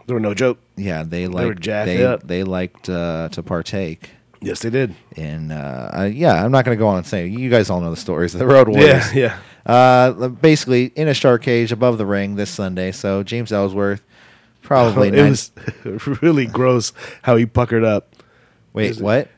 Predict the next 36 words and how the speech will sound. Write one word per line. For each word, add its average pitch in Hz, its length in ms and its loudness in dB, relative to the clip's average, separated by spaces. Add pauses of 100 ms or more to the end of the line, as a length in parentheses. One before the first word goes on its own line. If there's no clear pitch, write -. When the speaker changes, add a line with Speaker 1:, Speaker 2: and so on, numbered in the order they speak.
Speaker 1:
when, 127 420 0
uh, 120 120 0
James 117 300 -4
Ellsworth, 113 560 -2
uh, 101 380 -4
puckered 117 320 -6
up, 113 160 -4
he 113 60 -4
was, 113 180 -6
"I 131 120 -4
know 151 120 0
you 113 160 0
want 110 340 -2
it. 123 60 -2
Here 139 200 0
it 127 80 4
is, 110 220 0
babe. 107 720 -4 (120)
Speaker 2:
Oh 80 80 -8
my 151 180 -2
Speaker 1:
Pucker 113 240 -6
Speaker 2:
God. 123 80 0
Speaker 1:
up." 110 260 -2
Speaker 2:
Yeah. 85 360 -4 (260)
Speaker 1:
And 117 100 -8
he 113 60 -8
stuck - 240 -8
his 104 160 -10
lips 107 260 -6
out. 113 240 -2
She - 140 -6
was 117 100 -6
just 117 160 -6
like, 123 180 -8
<laughs> 233 340 -4
"Ugh." 202 200 -6